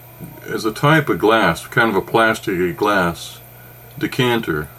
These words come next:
Uh, my mom liked to shop, but she took it, we,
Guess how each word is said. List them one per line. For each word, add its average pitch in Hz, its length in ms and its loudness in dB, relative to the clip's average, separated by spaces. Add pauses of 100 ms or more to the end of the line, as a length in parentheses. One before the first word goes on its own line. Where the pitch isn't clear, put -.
(280)
Uh, 104 180 -4
my 113 140 2
mom 123 280 4
liked 101 220 2
to 98 80 -6
shop, 92 480 0 (1120)
but 117 300 4 (160)
she - 180 -2
took 170 280 4
it, 127 160 0
we, 143 280 2